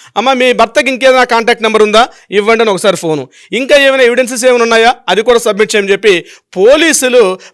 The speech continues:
ప్రతి రెండు రోజులకి, ఒక రోజుకి మీకు ఫోన్ చేస్తూనే ఉంటారు. మీ మీద లేనిపోయిన జాలి చూపించే ప్రయత్నం చేస్తుంటారు. మీరు ఆ రకంగా పోలీస్ కాల్స్కి అటెండ్ చేయడానికి కూడా సిద్ధపడి ఉండాలి. లేదా పోలీస్ స్టేషన్ మీరు తరచుగా, వాళ్ళు కూడా ఫోన్లో ఇస్తామంటే కుదరదు వాళ్ళకి, ఏదో WhatsApp-లో సెండ్ చేస్తామంటే కుదరదు,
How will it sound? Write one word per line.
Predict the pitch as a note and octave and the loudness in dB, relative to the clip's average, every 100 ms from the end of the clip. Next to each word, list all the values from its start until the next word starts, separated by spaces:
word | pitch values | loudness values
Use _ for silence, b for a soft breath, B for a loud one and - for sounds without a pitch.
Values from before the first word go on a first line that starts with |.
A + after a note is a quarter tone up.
| - | -4
ప్రతి | A3 A3+ B3+ A3 | -4 -2 -2 -2
రెండు | A3+ C4+ | -2 0
రోజులకి, | C4+ A#3+ G#3+ | 0 0 0
ఒక | G3+ | 0
రోజుకి | A#3 A#3+ A#3+ | 0 0 -2
మీకు | A3 G3+ | -4 -4
ఫోన్ | F#3+ G3+ G#3 | -4 -4 -2
చేస్తూనే | G#3 A#3 A3 | -2 0 -2
ఉంటారు. | F#3+ F#3 D#3 - B G3+ | 0 0 -2 -4 B -4
మీ | G#3+ | 0
మీద | A3+ A#3 A#3+ | 2 2 2
లేనిపోయిన | G#3 A3 A3 A3 | 2 2 2 0
జాలి | F3+ F#3+ G#3+ A3+ | 2 0 0 -2
చూపించే | G#3 G3 | -4 -2
ప్రయత్నం | F#3+ F#3 F3+ G3 | -2 -2 -2 -4
చేస్తుంటారు. | F#3+ - E3 E3+ D3 - | -4 -4 -2 -2 -2 -6
మీరు | E3 G3 C#4+ | -8 -4 2
ఆ | C4 A3+ | 4 4
రకంగా | C4+ C#4 C4+ C4+ | 2 0 0 0
పోలీస్ | B3+ B3 C4 A#3 | 2 0 0 -2
కాల్స్కి | C4 B3 A3 A#3 | -2 -4 -2 -2
అటెండ్ | A3+ A3+ | -2 -2
చేయడానికి | B3 A#3+ | -2 -2
కూడా | B3+ B3 | 0 0
సిద్ధపడి | - G#3 F3+ G3+ G3 | 0 -2 -2 0 0
ఉండాలి. | F3+ F3+ E3+ - _ - | 2 0 0 -8 _ -14
లేదా | C#3 D#3+ E3 E3 D3+ C3 b b G#3+ | -4 0 2 2 0 -2 b b 0
పోలీస్ | C#4 C#4+ | 2 2
స్టేషన్ | D4 C4 C#4+ | -2 -4 -2
మీరు | C4 | 0
తరచుగా, | B3+ G#3 A3+ G#3+ | 0 0 0 2
వాళ్ళు | G3+ B3 | 2 2
కూడా | C#4 | 0
ఫోన్లో | C4+ A#3+ C#4 C4+ A#3 B3+ | 0 0 2 2 2 -2
ఇస్తామంటే | A3 C4 B3 B3 | -4 -2 0 0
కుదరదు | A3 B3 A3+ | 0 2 2
వాళ్ళకి, | F3+ D#3 | 0 -2
ఏదో | - - G3+ | -12 -8 -2
WhatsApp-లో | G#3+ A3 - C4 B3 | 2 2 2 0 -2
సెండ్ | A#3+ A3+ A#3 | -4 -2 -2
చేస్తామంటే | A3 A#3+ C4+ | -2 -2 -2
కుదరదు, | A3+ G#3+ F#3 F3+ | 0 0 -2 -6